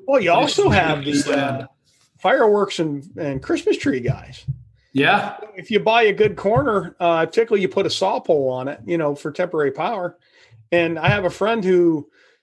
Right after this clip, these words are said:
Speaker 1: talk about a deal. He stole it in oh nine, and then he sold twenty feet off the front of the D O T for a stupid number. It's a decent corner in Lehigh.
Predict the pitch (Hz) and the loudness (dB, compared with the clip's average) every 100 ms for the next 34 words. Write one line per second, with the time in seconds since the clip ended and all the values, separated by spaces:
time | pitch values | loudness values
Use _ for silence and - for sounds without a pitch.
0 | _ _ - 220 233 214 165 123 175 185 | _ _ -10 -4 0 0 0 0 0 0
1 | 127 123 - 196 214 233 208 180 196 170 | -2 -6 -2 2 2 2 2 0 0 -2
2 | 139 139 139 _ _ - - 139 _ - | -4 -8 -10 _ _ -20 -20 -20 _ -6
3 | 160 175 208 190 - 196 196 185 165 - | -2 0 0 0 0 2 4 2 -2 -8
4 | _ _ _ _ - - 220 226 - 202 | _ _ _ _ -14 -4 -2 -2 -2 0
5 | 196 190 - 147 - 196 190 156 139 156 | 2 2 0 -2 0 0 0 0 0 0
6 | 185 160 147 196 196 190 139 127 - 139 | 2 2 0 -2 -2 0 -2 -4 -6 -6
7 | 131 127 123 123 131 139 165 156 185 151 | -4 -6 -6 -6 -4 -4 -6 -4 -4 -4
8 | 135 - 165 147 135 147 170 135 127 | -6 -4 -2 -2 -2 0 -2 -2 -6